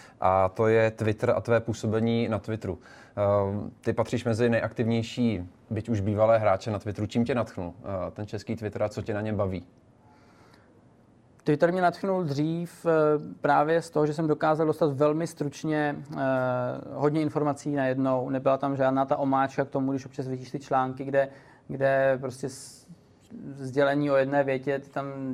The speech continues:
Speaker 2: čteš na patnácti řádkách. Takže já jsem za tohleto byl rád na Twitteru, že ty věci dostávám stručně.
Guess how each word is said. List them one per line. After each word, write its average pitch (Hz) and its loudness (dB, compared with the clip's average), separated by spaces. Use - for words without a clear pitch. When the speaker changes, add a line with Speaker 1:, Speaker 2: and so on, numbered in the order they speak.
Speaker 2:
čteš - -6
na 135 2
patnácti 131 -2
řádkách. 123 -2
Takže 135 -2
já 131 4
jsem 147 -2
za 139 -2
tohleto 143 0
byl 147 6
rád 143 4
na 143 -2
Twitteru, 147 -2
že 143 2
ty 151 0
věci 139 -2
dostávám 143 0
stručně. 143 -4